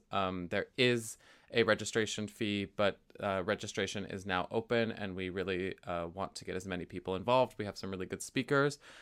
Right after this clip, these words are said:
and I'm co-organizing it along with Paulina Permiakova and Allison Tabell. Um, Paulina's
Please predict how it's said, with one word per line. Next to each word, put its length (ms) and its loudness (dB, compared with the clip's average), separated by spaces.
and 120 2
I'm 220 4
co-organizing 920 4
it 180 4
along 260 0
with 200 -4
Paulina 380 0
Permiakova 960 2
and 160 -6
Allison 500 -2
Tabell. 540 4
Um, 540 0
Paulina's 840 2